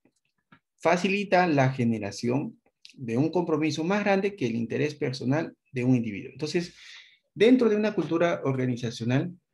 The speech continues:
una de las funciones más importantes es que se entienda que no solamente que, a ver, chicos, que den-, a ver, ¿qué es más importante?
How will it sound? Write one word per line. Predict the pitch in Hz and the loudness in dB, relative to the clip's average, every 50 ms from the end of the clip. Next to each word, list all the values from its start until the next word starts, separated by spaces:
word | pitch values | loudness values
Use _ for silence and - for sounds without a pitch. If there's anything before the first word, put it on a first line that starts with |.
| _ _ | _ _
una | - 180 196 202 | 0 2 4 4
de | 202 | 4
las | 180 160 135 | 2 2 0
funciones | - 135 127 131 160 160 160 151 | 0 -2 0 0 0 0 0 0
más | 156 160 151 - 170 | 0 -2 -2 -2 -4
importantes | 156 139 151 147 135 139 131 117 117 131 165 196 - - - - - - _ _ _ _ _ _ | -4 -4 -4 -4 -2 -2 -2 -2 -2 -2 -4 -6 -6 -10 -20 -20 -20 -20 _ _ _ _ _ _
es | - - 160 156 - | 0 0 0 0 0
que | - 151 147 147 156 - - - _ _ _ _ _ _ _ _ _ _ _ | 0 2 2 2 0 -2 -6 -14 _ _ _ _ _ _ _ _ _ _ _
se | - - - 117 | -14 -6 -2 0
entienda | 113 117 117 117 165 165 160 143 135 143 147 - | 0 0 0 0 2 2 4 4 4 2 0 -2
que | - - 120 117 | -4 -6 -2 2
no | 123 131 147 170 170 | 2 4 4 2 0
solamente | 170 - 175 160 156 151 151 156 160 156 151 165 160 165 165 - - _ | -2 -4 -4 -2 -2 -2 -2 -4 -4 -4 -4 -4 -4 -4 -4 -8 -14 _
que, | - 135 123 120 120 117 113 110 104 - - _ _ _ _ _ _ _ _ - | -4 -2 0 0 2 0 0 -2 -4 -6 -10 _ _ _ _ _ _ _ _ -12
a | - 113 113 | -8 -6 -4
ver, | 113 107 | -4 -6
chicos, | - - 131 - - - - _ _ _ _ _ _ _ _ _ _ _ _ _ _ _ _ _ _ _ _ _ _ _ _ _ | -6 -12 -16 -16 -16 -18 -20 _ _ _ _ _ _ _ _ _ _ _ _ _ _ _ _ _ _ _ _ _ _ _ _ _
que | - 127 | 0 2
den-, | 123 151 175 190 185 - - | 2 4 4 2 0 2 2
a | 147 | 4
ver, | 139 135 127 117 101 - - - - _ _ _ _ _ - _ _ - | 6 6 4 2 0 -4 -10 -20 -20 _ _ _ _ _ -20 _ _ 0
¿qué | - 247 262 254 226 | 2 4 6 6 4
es | 220 | 4
más | 214 202 190 190 - | 2 0 -2 0 -2
importante? | 190 175 180 175 175 - 160 127 - - - - - - | -4 -4 -4 -6 -6 -2 -4 -4 -4 -6 -12 -20 -20 -20